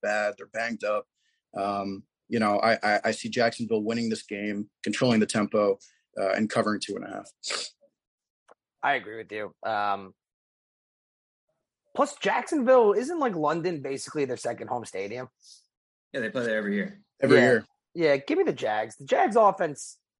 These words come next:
Speaker 2: like, to be honest with you, they should have beaten the Giants last week. If Etienne just holds on to the ball late, they win that game. Simple as that. Uh, they traded James Robinson so they can use Etienne more offensively.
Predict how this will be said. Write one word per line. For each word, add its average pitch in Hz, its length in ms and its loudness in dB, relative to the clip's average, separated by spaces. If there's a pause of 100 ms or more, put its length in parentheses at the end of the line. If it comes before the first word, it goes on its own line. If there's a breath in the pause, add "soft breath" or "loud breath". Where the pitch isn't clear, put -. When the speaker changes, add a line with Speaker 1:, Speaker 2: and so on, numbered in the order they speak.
(120)
Speaker 2:
like, 185 160 -2
to 311 80 4
be 349 140 8
honest 330 240 6
with 165 100 -2
you, 170 60 0
they 165 140 -2
should 240 160 -4
have 156 100 -6
beaten 147 220 -4
the 123 40 -12
Giants 120 380 0
last 104 180 -8
week. 101 140 -10
If 120 80 -8
Etienne 135 380 -4
just 113 140 -12
holds 123 180 -4
on 120 140 -4
to 107 60 -8
the 98 60 -16
ball 107 240 -4
late, 110 240 -6
they 95 100 -6
win 110 180 -10
that 95 140 -8
game. 104 220 -12
Simple 92 260 -14
as 92 100 -14
that. 90 260 -2 (400)
Uh, 117 160 0
they 107 80 -6
traded 139 340 -2
James 123 240 -4
Robinson 117 440 -4
so 110 80 -12
they 107 120 -8
can 113 140 -18
use 113 180 -12
Etienne 104 440 -10
more 107 220 -4
offensively. 98 640 -10